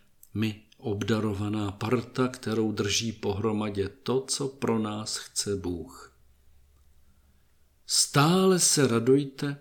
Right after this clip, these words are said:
bez ustání se modlete, za všech okolností děkujte,“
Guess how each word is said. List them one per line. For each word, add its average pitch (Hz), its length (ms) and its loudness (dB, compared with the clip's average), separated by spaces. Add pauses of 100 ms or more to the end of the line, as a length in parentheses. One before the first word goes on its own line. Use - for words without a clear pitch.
(180)
bez 98 480 2
ustání 160 680 2
se 165 220 0
modlete, 110 580 -2 (300)
za 104 260 4
všech - 540 0
okolností 135 840 0
děkujte,“ - 720 -6